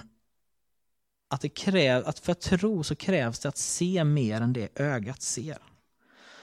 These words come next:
Man måste se bortom det som är här och nu, precis som Jesus gjorde. Han såg bortom sin korsdöd. Och kvinnan gjorde det i sin kärlek. Hon såg bortom, hon, liksom den här, hon visste att det skulle få konsekvenser, men hon såg bortom det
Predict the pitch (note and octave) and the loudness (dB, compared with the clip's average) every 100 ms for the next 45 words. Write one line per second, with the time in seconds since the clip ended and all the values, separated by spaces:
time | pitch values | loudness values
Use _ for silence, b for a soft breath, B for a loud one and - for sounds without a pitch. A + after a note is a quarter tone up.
0 | b - F#3 - D#3 - A3+ E3+ D3+ D3 | b 4 4 6 0 0 4 4 2 4
1 | A3+ - - - D#3+ G3+ F#3+ B2+ B2 C#3 | 2 2 -10 2 8 8 8 6 4 4
2 | C3 A2+ A2+ - - B2 A#2 A#2 A#2+ D#3 | 4 4 0 -2 0 2 4 6 4 4
3 | F#3+ F#3 F#3 E3+ C3+ D#3 C3+ C#3+ - E3 | 6 8 8 8 4 4 4 4 2 2
4 | D3+ G#3 - - - F3+ E3 - D3 A#2+ | 6 4 4 -4 4 8 8 6 4 6
5 | A#2 B2 C#3 - - A2+ A2 - - B | 4 2 0 0 -2 -4 -4 -8 -18 B
6 | B B B B D3+ G3 G3 F#3 G3+ G#3 | B B B B 2 10 12 12 10 10
7 | F3 D3+ - C#3 C3 D3 C#3+ B2+ B2+ F#3 | 8 8 8 4 6 6 6 6 6 6
8 | - F3 C#3 D3+ G3 - _ - D#3 F#3+ | 8 4 4 4 4 2 _ 4 8 10
9 | E3+ F3 D#3 E3 - - E3 E3 D#3+ F3 | 8 6 0 -8 -10 -6 2 4 6 6
10 | F3 D#3+ C3+ - - D#3 D#3+ D#3 G#3 - | 8 8 6 0 0 4 6 4 2 2
11 | - D3 D#3 D3+ C#3+ C#3 C#3 C#3+ D3 A#2+ | 0 2 2 2 2 4 2 2 0 2
12 | C3+ D#3 E3+ F#3+ D#3 C#3+ F#3+ - _ D3 | 6 6 6 4 2 4 4 2 _ 4
13 | F3 E3+ G2+ | 6 6 4